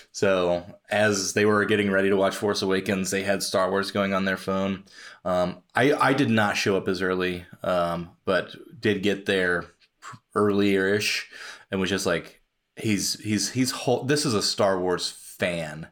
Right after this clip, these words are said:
coming in, sitting in a dark theater, just ready for The Force Awakens." Um, and my other strongest memory that's not necessarily movie related,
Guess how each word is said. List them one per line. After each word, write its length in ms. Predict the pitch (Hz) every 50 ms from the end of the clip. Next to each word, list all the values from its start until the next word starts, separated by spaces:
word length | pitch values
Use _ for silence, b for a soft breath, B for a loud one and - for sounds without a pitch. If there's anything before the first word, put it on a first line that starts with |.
| B B B B B B B B B _
coming 340 | - - 120 120 127 127 120
in, 420 | 113 110 107 107 104 104 101 101 -
sitting 560 | - - - - - 131 127 127 127 123 127 127
in 120 | 120 107
a 100 | 98 92
dark 280 | - 107 101 104 104 -
theater, 600 | - - 104 92 92 92 92 90 87 85 b b b b b b b b _
just 260 | - - 104 90 - -
ready 640 | 90 87 85 87 92 92 92 95 98 98 98 98 98 - _ _
for 140 | - 107 95
The 80 | 90
Force 320 | 87 - 101 95 92 90 -
Awakens." 640 | 95 92 92 90 90 - 92 90 90 87 - - - B B B B B B B B B B
Um, 600 | 92 87 87 87 87 87 87 87 85 85 85 - - _ _ _ _ _ -
and 220 | - 120 120 120 120
my 200 | 120 127 127 123
other 560 | - 131 135 131 151 147 147 147 147 - -
strongest 580 | - - - 147 143 131 135 139 131 123 - -
memory 540 | 127 120 120 120 117 117 117 117 113 113 - - -
that's 300 | 107 110 104 - - -
not 280 | 113 110 113 120 113
necessarily 480 | 117 117 107 110 107 - 113 110 110 104
movie 280 | 98 98 98 101 107 120
related, 540 | 123 127 131 131 127 143 143 143 135 -